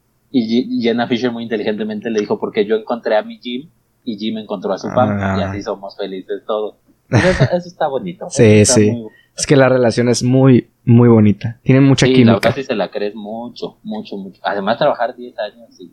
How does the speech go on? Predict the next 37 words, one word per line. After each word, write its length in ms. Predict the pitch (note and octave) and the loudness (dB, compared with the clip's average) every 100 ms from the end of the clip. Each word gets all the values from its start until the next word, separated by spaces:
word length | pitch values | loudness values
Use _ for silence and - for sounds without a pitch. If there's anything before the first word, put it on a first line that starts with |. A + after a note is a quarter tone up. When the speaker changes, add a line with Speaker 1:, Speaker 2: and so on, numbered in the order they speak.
| - | -6
Speaker 2:
Sí. 180 | - D#2+ | -4 -2
Speaker 1:
No 100 | - | 0
sé, 120 | - | 0
a 80 | B2 | 0
mí 100 | E3+ | -4
sí 80 | |
me 80 | F#3 | -8
pasa, 180 | D3+ D#3 | -8 -10
creo 140 | C#3 | -10
que 100 | C3 | -12
no 100 | B2 A#2+ | -14 -12
se 120 | - | -8
hayan 200 | A#2 A2+ | -8 -8
enamorado, 580 | A2+ A2+ A2+ A2+ B2 A#2+ _ _ | -14 -18 -16 -12 -12 -12 _ _
la 60 | - | -20
verdad. 260 | F#2+ - G2+ _ | -18 -18 -20 _
Speaker 2:
Sí. 720 | - G2+ F#2+ - E3 - - _ D3 | 0 0 0 2 4 2 -2 _ -14
<laughs> 240 | - _ - | -14 _ -8
Speaker 1:
Porque 180 | A2+ | -4
vuelvo 240 | A2+ A#2 C3 | -2 -2 -2
al 120 | B2+ | -4
punto, 340 | - - D3+ B2+ | -10 -14 -10 -10
estuvieron 340 | - C3 D3 | -4 -4 -2
juntos 320 | D3+ D3+ D3 | -6 -8 -8
casi 280 | - D3 C#3+ | -6 -6 -8
siempre, 420 | - C#3+ D#3 A2 G#2 | -10 -10 -8 -10 -10
no 120 | A2+ | -8
terminaron, 640 | C#3 B2 G#2 G#2+ A#2 A#2 - | -10 -10 -10 -8 -8 -10 -18
no, 140 | A#2 - | -20 -20
o 80 | G2 | -10
sea, 180 | A2 | -8
pues, 360 | G#2 C3 C#3+ - | -4 -2 -2 -4
ellos 340 | C3 D3 D3+ C#3+ | -4 -4 -4 -6
fueron 280 | C#3+ C#3+ C#3 | -2 -2 -4
una 220 | C3+ C3 | -12 -6
trama 360 | - C3+ A2 _ _ _ _ | -4 -4 -8 _ _ _ _
completa. 540 | G2 F#2+ - G#2 A#2 | -8 -8 -10 -12 -10